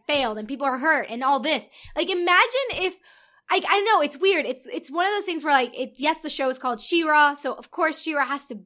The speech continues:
I feel like the sh-, they felt like She-Ra has to be in the episode always. But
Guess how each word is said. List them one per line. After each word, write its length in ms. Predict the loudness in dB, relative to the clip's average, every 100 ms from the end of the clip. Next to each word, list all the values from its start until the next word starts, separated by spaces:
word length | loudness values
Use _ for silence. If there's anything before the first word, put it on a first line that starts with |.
| -8
I 100 | -6
feel 200 | -2 2
like 160 | 2 0
the 60 |
sh-, 80 | -4
they 160 | 0 0
felt 240 | 4 4
like 320 | 4 -2 -10 -10
She-Ra 300 | 0 4 4
has 360 | 8 6 6
to 100 | 0 0
be 180 | 2 2
in 100 | 2
the 120 | 0
episode 420 | -2 -2 0 0
always. 560 | 0 0 0 -2 -6 -12 -14 -20 -20 _
But 320 | 6 6 6